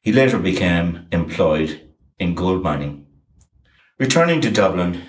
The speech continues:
he founded a weekly newspaper in association with William Rooney. He formed the National Council in nineteen oh three, which became Sinn Féin in nineteen oh five. He launched his new publication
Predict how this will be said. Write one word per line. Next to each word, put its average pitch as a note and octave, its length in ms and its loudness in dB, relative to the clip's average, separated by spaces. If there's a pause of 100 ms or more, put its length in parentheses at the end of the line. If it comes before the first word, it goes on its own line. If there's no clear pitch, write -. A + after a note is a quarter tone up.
(100)
he G2+ 100 -2
founded G2+ 380 2
a F2+ 60 -2
weekly G#2 380 0
newspaper D#2 760 -6 (260)
in F2+ 120 -2
association E2+ 880 -2
with D#2+ 180 -4
William D#2 400 -2
Rooney. D#2 520 -6 (260)
He G2 100 0
formed F#2+ 440 2
the D#2+ 60 0
National F2+ 460 -2
Council F#2+ 600 -2
in E2+ 160 -2
nineteen E2 380 -2
oh D2 140 -2
three, D#2+ 600 -6
which G#2 180 0
became F2+ 680 0 (100)
Sinn F2+ 280 0
Féin F2 420 -2
in E2+ 160 -2
nineteen E2 320 -4
oh D#2+ 100 -4
five. E2+ 500 -8 (240)
He A2+ 140 0
launched A#2 440 2
his F#2+ 320 -2
new C#3 200 4
publication F2+ 800 -2